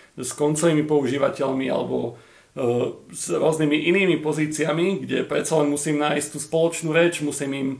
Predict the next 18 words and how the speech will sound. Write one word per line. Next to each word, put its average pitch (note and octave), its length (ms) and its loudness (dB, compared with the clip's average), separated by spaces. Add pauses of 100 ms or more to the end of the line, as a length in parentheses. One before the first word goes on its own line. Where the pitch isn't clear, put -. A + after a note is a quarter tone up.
(200)
predať C#3+ 480 4
to, C#3+ 160 -2
čo D3+ 160 2
im C#3+ 80 -2
chcem D#3 260 0
predať, F3 460 4
musím C3+ 240 -2
pochopiť, D3 480 -4
čo D3+ 80 -2
oni E3 160 2
chcú, F3 320 -2
potom C3+ 240 -4
to C#3 160 -2
musím C3+ 320 -4
povedať C3+ 240 -2
našim C3+ 320 -2
developerom, D#3+ 800 4 (400)
musím, C3+ 640 -4